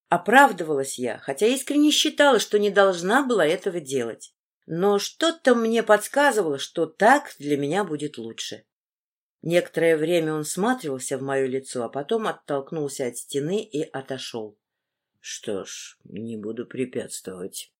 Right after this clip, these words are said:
Он развернулся и пошел прочь обратно в портал. Я удивленно смотрела вслед неожиданно взбешенному ментору и не могла однозначно оценить происходящее. М-да, маятник ему и впрямь не помешает. Утро субботы началось с пробежки и зарядки.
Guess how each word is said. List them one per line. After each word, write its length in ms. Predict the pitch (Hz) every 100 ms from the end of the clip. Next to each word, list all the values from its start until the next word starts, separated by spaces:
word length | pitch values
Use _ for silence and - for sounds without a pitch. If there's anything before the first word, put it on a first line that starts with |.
| _ _ _ _ _ _
Он 200 | 285 339
развернулся 920 | 285 214 180 180 196 330 392 - 370 359 _
и 100 | 190
пошел 420 | 180 131 - 220 226
прочь 320 | 139 170 143
обратно 380 | 123 131 135 143
в 80 |
портал. 500 | - 127 - 110 104 _ _ _ _ -
Я 220 | 147 165
удивленно 460 | 156 180 196 185
смотрела 480 | 175 185 180 196 180
вслед 360 | 165 185 233 196
неожиданно 520 | 160 160 190 196 180
взбешенному 680 | 156 156 180 208 185 180 196
ментору 500 | 233 208 139 127 127
и 60 |
не 100 | 131
могла 340 | 151 175 202 202
однозначно 600 | 156 160 165 156 - 143
оценить 440 | 147 165 160 131
происходящее. 840 | 151 151 - 170 143 120 - 120 120 _ _ _ _ -
М-да, 520 | 170 180 156 135 127 _ _
маятник 600 | 160 165 196 240 247 247
ему 200 | 233 226
и 60 | 214
впрямь 320 | - 135 127
не 80 | 123
помешает. 680 | 131 131 - 131 120 - _ _ _ _ _ _ _
Утро 320 | 185 190 165
субботы 540 | - 165 156 277 277
началось 440 | 190 180 180 180 180
с 60 |
пробежки 600 | - 165 156 214 247 -
и 200 | 208 -
зарядки. 720 | 160 170 165 147 - - 117